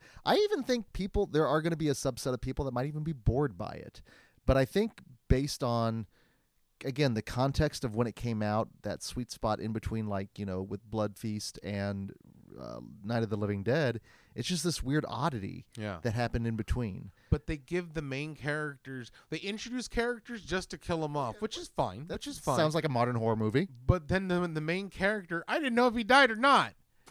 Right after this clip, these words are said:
Speaker 2: You know what I'm saying? The main character, he apparently died in an explosion. I had to go back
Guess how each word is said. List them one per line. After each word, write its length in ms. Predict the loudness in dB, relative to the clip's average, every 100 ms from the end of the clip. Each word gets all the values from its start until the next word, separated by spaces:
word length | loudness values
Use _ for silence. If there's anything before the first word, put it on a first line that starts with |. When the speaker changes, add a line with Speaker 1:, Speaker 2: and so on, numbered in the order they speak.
| -20 -6
Speaker 2:
You 80 | 2
know 100 | 6
what 80 | 6
I'm 80 | 4
saying? 380 | 4 6 6 4
The 80 | 2
main 220 | 2 0
character, 600 | 2 2 2 0 0 0
he 280 | -2 -8 -8
apparently 440 | 0 0 0 -2
died 240 | 0 2 2
in 60 | 0
an 40 |
explosion. 420 | -4 -2 -2 0 0
I 100 | 2
had 80 |
to 60 | 2
go 120 | 0
back 680 | 2 4 4 2 -2 -14